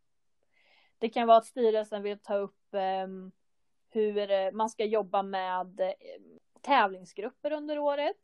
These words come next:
Fikaansvarig. Det kan liksom vara någonting som styrelsen känner att det här är ingenting som är en vanlig punkt på just årsmötet, men vi vill ta upp de här.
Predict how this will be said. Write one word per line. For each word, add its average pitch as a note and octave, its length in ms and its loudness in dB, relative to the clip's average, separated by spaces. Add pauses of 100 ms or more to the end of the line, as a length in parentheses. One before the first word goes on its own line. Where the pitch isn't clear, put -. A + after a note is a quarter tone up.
(1040)
Fikaansvarig. G3+ 1400 0 (200)
Det A#3 100 0
kan C#4+ 160 -2
liksom D4+ 280 -6
vara B3 160 4
någonting A#3 340 -4
som G#3+ 120 -6
styrelsen C4+ 460 0
känner G3+ 340 0
att - 320 -2 (360)
det G#3+ 100 0
här A3+ 240 4
är A#3 40 -4
ingenting G3+ 360 -10
som G3 140 -14
är F#3+ 40 -4
en F#3+ 80 -6
vanlig C4+ 360 0
punkt A3+ 340 -6
på G#3 360 0
just G3 260 -8
årsmötet, G3 800 -6
men G3 300 -4
vi F#3+ 160 -2
vill F#3 180 -10
ta B3 120 2
upp G#4 180 2
de G3 160 -2
här. - 220 -10